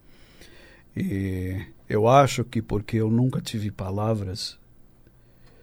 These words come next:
pra me defender, pra me, pra amar a mim pró-, amar me próprio, eu sempre procurei a música, porque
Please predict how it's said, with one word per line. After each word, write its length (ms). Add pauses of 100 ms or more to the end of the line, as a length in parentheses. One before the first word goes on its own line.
(320)
pra 240
me 160
defender, 880
pra 240
me, 120 (340)
pra 160
amar 340
a 60
mim 180
pró-, 460 (200)
amar 360
me 200
próprio, 600 (760)
eu 240
sempre 540
procurei 520
a 80
música, 580
porque 680